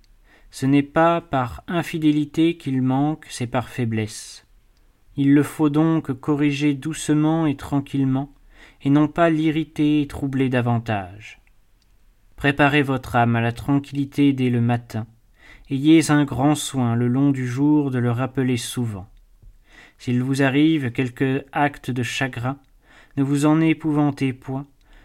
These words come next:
ne vous mettez nullement en peine, mais, l'ayant reconnu, humiliez-vous doucement devant Dieu,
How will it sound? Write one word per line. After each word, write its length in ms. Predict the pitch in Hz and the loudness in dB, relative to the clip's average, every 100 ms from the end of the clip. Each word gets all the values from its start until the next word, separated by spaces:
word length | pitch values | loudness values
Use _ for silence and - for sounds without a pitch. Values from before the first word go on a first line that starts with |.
| - | -2
ne 80 | 139 | 0
vous 140 | 143 | 2
mettez 320 | 156 156 156 | 2 2 2
nullement 680 | 147 151 170 170 156 170 170 147 | 2 4 4 2 2 0 -2 -2
en 160 | 135 | -4
peine, 540 | 123 139 147 160 165 170 - _ _ | -4 -2 0 -2 -6 -8 -16 _ _
mais, 300 | 123 147 180 - | 0 0 0 -10
l'ayant 420 | 135 131 135 143 | -4 -2 2 2
reconnu, 600 | 127 143 147 135 123 120 123 _ _ | 2 0 0 2 2 0 -4 _ _
humiliez-vous 680 | 165 170 165 160 160 151 165 | -2 2 0 4 4 4 -4
doucement 680 | 143 170 - 147 143 147 151 | -6 -8 -4 0 2 2 2
devant 400 | 131 120 127 123 | 0 0 0 0
Dieu, 360 | 123 127 143 | -2 -6 -6